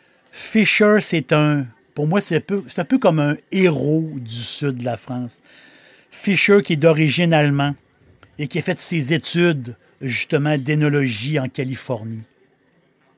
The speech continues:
Fischer, qui est tombé amoureux de ce coin de pays-là,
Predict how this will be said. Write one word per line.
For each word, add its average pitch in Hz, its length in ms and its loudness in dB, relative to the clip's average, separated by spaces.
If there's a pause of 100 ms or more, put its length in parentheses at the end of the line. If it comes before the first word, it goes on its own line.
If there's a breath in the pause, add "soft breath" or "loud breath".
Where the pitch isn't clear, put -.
(460 loud breath)
Fischer, 185 560 0
qui 160 100 -2
est 127 100 -4
tombé 143 560 0 (420)
amoureux 151 640 0
de 135 100 -4
ce - 160 -6
coin 139 240 -4
de 127 80 -4
pays-là, 120 500 -8